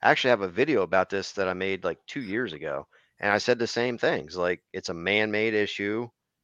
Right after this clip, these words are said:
um, or I shouldn't say issue, it's not an issue, it's just a man-made appearance, you know, we create what is called a so-called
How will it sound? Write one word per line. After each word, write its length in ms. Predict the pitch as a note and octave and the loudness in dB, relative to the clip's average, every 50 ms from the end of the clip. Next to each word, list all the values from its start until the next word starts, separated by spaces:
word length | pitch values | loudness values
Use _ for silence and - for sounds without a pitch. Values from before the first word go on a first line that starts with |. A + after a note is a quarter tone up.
| _ _ _ _ - | _ _ _ _ -4
um, 480 | - F2+ F2+ F2+ F2+ F2+ F2 F2 E2 _ _ _ _ _ _ _ _ _ _ _ - | -2 0 2 2 2 0 -2 -6 -12 _ _ _ _ _ _ _ _ _ _ _ -6
or 120 | D2 E2+ | -6 -2
I 20 | - | -2
shouldn't 260 | - - G2+ F2+ - | -4 -4 -4 -6 -6
say 120 | - D2+ - - | -6 -8 -6 -6
issue, 260 | F#2 F2+ - - - | -6 -6 -6 -8 -10
it's 140 | - - - | -12 -4 0
not 140 | F#2+ F#2 D#2+ | 0 0 0
an 60 | - - | -2 -2
issue, 360 | F2+ G2+ - - D#2+ D#2 D#2+ | -2 0 0 -2 -4 -4 -6
it's 120 | E2+ - | -4 -4
just 180 | - F#2 - - | -2 -4 -2 -4
a 40 | D#2+ | -6
man-made 760 | D#2+ E2 F2+ G2 G2 F#2 F2+ F2+ F#2 F2+ F#2 F2+ F2 D#2 D#2 _ _ _ _ _ _ _ - - - | -6 -2 -2 0 0 0 0 0 -2 0 0 0 -2 -4 -8 _ _ _ _ _ _ _ -20 -18 -12
appearance, 760 | - - - - - B2+ A#2+ G2+ D#2 - - - - - - _ _ _ | -12 -12 -10 -4 4 6 6 6 6 2 -2 -8 -10 -10 -12 _ _ _
you 80 | - E2+ | -6 -4
know, 60 | D#2+ | -4
we 240 | D#2 F#2 A2 A2+ G2+ | -2 -2 -2 -2 -2
create 500 | - - G#2 F#2+ G2 G#2 G#2+ G2+ - _ _ - _ _ _ _ _ _ _ _ _ _ _ - | -4 -4 0 4 6 6 6 6 4 _ _ -20 _ _ _ _ _ _ _ _ _ _ _ -4
what 240 | - F#2+ F2 D2+ - _ _ _ _ _ _ _ - | 2 2 2 2 2 _ _ _ _ _ _ _ -6
is 260 | F#2 F#2 F2 F2+ - - | -4 -4 -4 -4 -6 -6
called 600 | - - - A#2 A2 G2 F2+ F2 F2 F2 F2+ - - - | -4 4 6 8 8 10 8 6 4 2 -2 -12 -8 -6
a 140 | C2 D2+ E2 - _ _ - | -6 -6 -6 -10 _ _ -6
so-called 640 | - - G2 F2 - - F2+ E2+ E2 D#2+ E2 E2+ | 0 0 0 0 2 2 2 4 4 2 0 -4